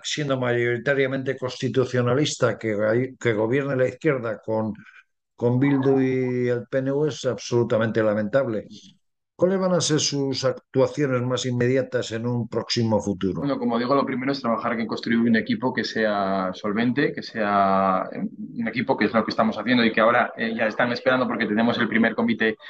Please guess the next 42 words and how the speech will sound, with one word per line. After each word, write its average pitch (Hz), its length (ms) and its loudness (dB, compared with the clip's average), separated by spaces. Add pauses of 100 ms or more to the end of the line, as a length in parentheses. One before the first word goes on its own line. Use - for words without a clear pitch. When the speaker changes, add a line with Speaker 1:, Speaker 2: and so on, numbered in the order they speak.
(360)
Speaker 2:
eh, 107 520 4
ejecutivo. 117 840 0 (440)
Eh, 113 800 2
como 113 220 -2
decía, 139 320 -2
pues 123 140 -6
bueno, 117 160 -6
trabajar, 107 580 0
eh, 110 220 -2
en 113 120 -8
ser 117 200 -2
esa, 117 200 0
en 113 120 2
buscar 104 320 -2
esa, 95 720 2
esa, 101 300 0
esa 98 200 -4
nati-, 110 540 -2
esa 110 340 0
alternativa, 101 640 0
¿no? 104 120 2
Nosotros 107 360 -4
efectivamente 101 520 0
tenemos 104 260 2
cinco 104 180 -2
meses, 139 320 0
analizaremos 107 480 -2
cuál 113 180 2
es 113 60 -2
la 107 100 0
situación 123 420 0
y 143 40 0
a 110 80 0
partir 101 240 -4
de 110 80 2
ahí 120 120 0
trabajar 110 420 0 (460)
en 123 140 -2
la 107 80 2
opción 123 300 -4
que 120 120 0
mejor, 110 640 0